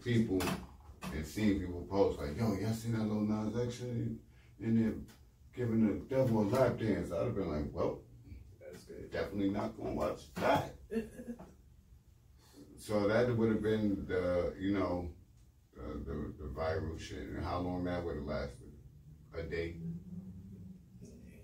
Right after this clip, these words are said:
Speaker 1: The sneakers.
Speaker 2: Without the visual? Just the song?
Speaker 1: Just, I know, with the visual. Probably the day,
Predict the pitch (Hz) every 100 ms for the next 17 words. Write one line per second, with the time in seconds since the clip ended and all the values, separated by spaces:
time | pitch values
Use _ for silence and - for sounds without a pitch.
0 | - - - - 98 104 90 90 87 143
1 | 139 151 160 156 170 170 175 190 - -
2 | - - - - 131 131 - 127 143 -
3 | - - 92 98 - - - 151 110 -
4 | - 117 - 104 101 95 - - - -
5 | - - - - - - - 113 92 92
6 | 92 90